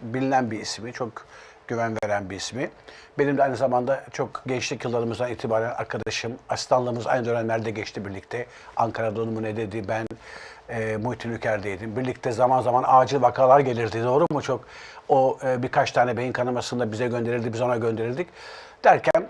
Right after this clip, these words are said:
e, birlikte hem aynı zamanda baba tarafından da benim hemşerim, arkadaşım, meslektaşım, çok da değer verdiğim bir, e, bilim adamı ve çok değerli bir hekim. E, kırmadı bizi, çok teşekkür ediyorum. Stüdyomuza geldi, konuk oldu. E, Erkan hocamızı ben çok kısa anlatayım.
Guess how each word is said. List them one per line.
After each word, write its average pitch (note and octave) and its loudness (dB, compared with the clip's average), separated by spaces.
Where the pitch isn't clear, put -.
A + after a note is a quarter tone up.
e, C#3 0
birlikte D3 0
hem D3+ 0
aynı C#3+ 4
zamanda B2+ 0
baba C3 4
tarafından A#2 -4
da G#2+ -4
benim G#2+ -2
hemşerim, C3+ -4
arkadaşım, B2 -2
meslektaşım, C#3 -2
çok - 0
da B2 0
değer C#3 6
verdiğim A#2+ -2
bir, D#3 -4
e, B2 -4
bilim C#3 0
adamı C#3 0
ve D#3+ 2
çok A#2 -2
değerli C3+ 2
bir C#3+ -2
hekim. D3+ -4
E, C3+ 2
kırmadı C#3 2
bizi, A#2 -4
çok - -4
teşekkür C3+ -2
ediyorum. A2+ -2
Stüdyomuza B2 -2
geldi, A2 0
konuk - -6
oldu. G#2+ -2
E, C3 4
Erkan E3 2
hocamızı F3+ 2
ben F3+ 4
çok - -2
kısa - 4
anlatayım. D#3 2